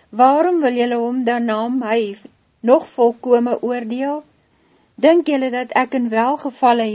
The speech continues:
het aan so 'n strengheid van julle? O nee, my geval alleen net die liefde, sagmoedigheid en geduld."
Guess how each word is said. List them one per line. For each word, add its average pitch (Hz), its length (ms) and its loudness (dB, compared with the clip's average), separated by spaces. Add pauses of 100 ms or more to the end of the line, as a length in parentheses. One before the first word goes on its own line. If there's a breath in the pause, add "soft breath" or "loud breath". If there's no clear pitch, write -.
het 226 180 -2
aan 254 200 -6
so 277 220 -8
'n 247 140 -6
strengheid 277 720 0
van 233 200 -4
julle? 254 400 -6 (760)
O 214 200 2
nee, 202 440 -8 (640)
my 233 240 -8
geval 269 580 2
alleen 240 600 0
net 233 220 2 (100)
die 294 140 2
liefde, 220 640 -4 (300)
sagmoedigheid 269 960 0 (400)
en 233 220 -6
geduld." 233 500 -4